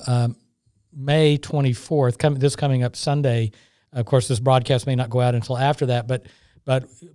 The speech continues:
that week we're gonna begin a series that will sort of loosely follow your book. We're not taking it chapter by chapter. I think there are eleven chapters in there, but we're gonna loosely follow that book to,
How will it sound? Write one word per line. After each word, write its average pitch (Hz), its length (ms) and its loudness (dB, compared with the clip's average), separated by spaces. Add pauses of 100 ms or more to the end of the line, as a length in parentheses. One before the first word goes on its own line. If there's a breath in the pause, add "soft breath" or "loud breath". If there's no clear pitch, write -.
that 160 280 2
week 165 440 0
we're 165 120 6
gonna 160 180 4
begin 143 280 2
a 127 80 2
series 170 460 0
that 143 100 2
will 127 120 -2
sort 143 280 -4
of 131 140 2
loosely 165 500 2
follow 151 320 2
your 135 160 0
book. 127 320 2
We're 135 80 -2
not 143 180 0
taking 147 340 -2
it 131 140 -4 (440 soft breath)
chapter 151 340 2
by 123 180 2
chapter. 135 360 0
I 123 40 4
think 147 180 -2
there 139 120 2
are 127 60 2
eleven 127 320 0
chapters 127 480 -4
in 117 120 0
there, 117 220 -2 (280 loud breath)
but 151 100 -6
we're 147 80 0
gonna 156 160 2
loosely 175 340 2
follow 156 280 2
that 135 200 2
book 147 260 2
to, 127 140 -4